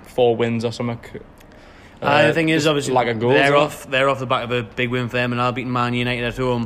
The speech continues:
Speaker 1: True.
Speaker 2: which
Speaker 1: Uh,
Speaker 2: obviously isn't as big as it normally was.
Speaker 1: <laughs> I
Speaker 2: But
Speaker 1: know.
Speaker 2: Man U were
Speaker 1: We
Speaker 2: looking for
Speaker 1: did
Speaker 2: their,
Speaker 1: that.
Speaker 2: <laughs> Man U,
Speaker 1: <laughs>
Speaker 2: uh, Man U were looking for their fourth win in a row, though. So the, the people thought, you know, that Ollie had turned the,
Speaker 1: Mm.
Speaker 2: turned the wheel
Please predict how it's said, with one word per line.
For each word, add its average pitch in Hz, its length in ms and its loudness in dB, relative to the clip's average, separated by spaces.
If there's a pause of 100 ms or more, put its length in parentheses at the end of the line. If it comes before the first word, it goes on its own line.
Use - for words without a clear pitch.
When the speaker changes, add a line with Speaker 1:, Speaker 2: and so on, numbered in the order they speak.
(160)
Speaker 1:
True. 117 240 0
Speaker 2:
which - 260 -6
Speaker 1:
Uh, 113 300 -6
Speaker 2:
obviously 127 320 -4
isn't 123 240 -4 (100)
as 127 320 0
big 123 200 -4
as 117 100 -4
it 120 100 -6
normally 131 300 -2
was. 123 240 2
Speaker 1:
<laughs> - 20 4
I 131 160 2
Speaker 2:
But - 260 2
Speaker 1:
know. 110 220 -4 (340)
Speaker 2:
Man 147 220 0
U 143 140 0
were 139 80 0
Speaker 1:
We - 0 - (100)
Speaker 2:
looking 196 60 4
for 147 100 4
Speaker 1:
did 151 80 2
Speaker 2:
their, 156 100 6
Speaker 1:
that. - 380 -8
Speaker 2:
<laughs> - 0 -
Man 202 200 2
U, 202 80 6
Speaker 1:
<laughs> 170 800 2
Speaker 2:
uh, 131 60 -8 (140)
Man 165 240 0
U 160 80 0
were 156 60 -2
looking 160 140 -6
for 151 60 -8
their 151 120 -2
fourth 165 340 -2
win 165 100 -2
in 151 60 -2
a 139 60 0
row, 160 180 4
though. 151 140 4
So 156 140 -4
the, 143 200 -2 (160)
the 143 160 -2 (220)
people 151 260 -2
thought, 143 220 0
you 139 60 -6
know, 139 280 -2
that 127 80 -14 (160)
Ollie 143 200 0
had 139 80 -14
turned 147 300 0
the, 147 60 2
Speaker 1:
Mm. 117 240 -4
Speaker 2:
turned 151 240 0
the 143 40 -2
wheel 156 300 2